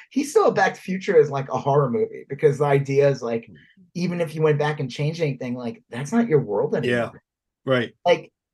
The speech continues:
Speaker 1: Marty, it goes back to the past and he sees, like, an improved world, but it's like, yeah, but you don't know who these people are.
Speaker 2: Yeah.
Speaker 1: Like, you're gonna, like, not rem-, you don't, you're an alien to this world. The world is different now.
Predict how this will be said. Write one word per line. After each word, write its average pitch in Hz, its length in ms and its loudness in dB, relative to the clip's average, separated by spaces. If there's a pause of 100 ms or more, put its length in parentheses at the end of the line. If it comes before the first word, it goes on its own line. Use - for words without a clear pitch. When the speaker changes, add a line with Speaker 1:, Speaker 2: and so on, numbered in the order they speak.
(140)
Speaker 1:
Marty, 180 760 0
it 147 180 -12
goes 165 200 2
back 165 300 0
to 156 80 -6
the 139 120 -8
past 175 400 -2
and 139 80 -4
he 135 100 -4
sees, 143 280 -2
like, 139 200 -2
an 131 100 -6
improved 143 400 -2
world, 147 400 0
but 135 100 -2
it's - 140 -10
like, 160 200 -12 (520)
yeah, 277 80 -2
but - 220 -4
you 190 120 -4
don't 294 160 -6
know 226 140 6
who 233 120 4
these 208 160 -2
people 311 400 -2
are. - 280 -6 (400)
Speaker 2:
Yeah. 117 240 0 (720)
Speaker 1:
Like, - 300 4
you're 226 380 0
gonna, 240 380 4
like, 170 400 0
not 170 380 -4
rem-, 165 240 -4 (180)
you 160 220 -4
don't, 208 360 0 (200)
you're 180 300 4
an - 100 -12
alien 190 440 -2
to 151 140 0
this 143 220 0
world. 147 480 0
The 127 60 -10
world 180 300 -2
is 147 140 -8
different 202 560 -10
now. - 220 -18